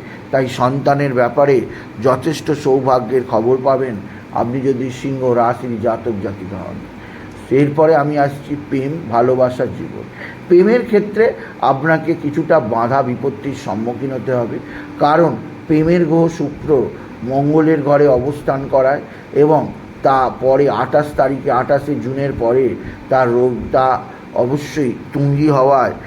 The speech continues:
তার আগে পর্যন্ত, অর্থাৎ আঠাশে জুন পর্যন্ত প্রেমের জীবনে আপনার কিছুটা বাধা বিপত্তি আছে। আপনার প্রেম নিবেদন কেউ গ্রহণ নাও করতে পারে, বা আপনাকে ভুল বুঝতে পারে, বা আপনার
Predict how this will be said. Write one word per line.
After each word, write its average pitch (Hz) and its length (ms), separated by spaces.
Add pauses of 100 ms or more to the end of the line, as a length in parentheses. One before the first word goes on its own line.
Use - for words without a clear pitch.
(260)
তার 131 200
আগে 123 360
পর্যন্ত, 143 480
অর্থাৎ 131 300
আঠাশে 135 520
জুন 131 240
পর্যন্ত 147 520 (380)
প্রেমের 143 440
জীবনে 143 400
আপনার 127 360 (100)
কিছুটা 127 340
বাধা 107 340
বিপত্তি 113 500
আছে। 69 320 (420)
আপনার 180 380 (120)
প্রেম 170 240
নিবেদন 170 580 (440)
কেউ 165 220 (280)
গ্রহণ 143 300
নাও 127 320
করতে 147 340
পারে, 139 260 (400)
বা 147 100
আপনাকে 147 520
ভুল 117 280
বুঝতে 139 340
পারে, 139 240 (340)
বা 151 140
আপনার 143 300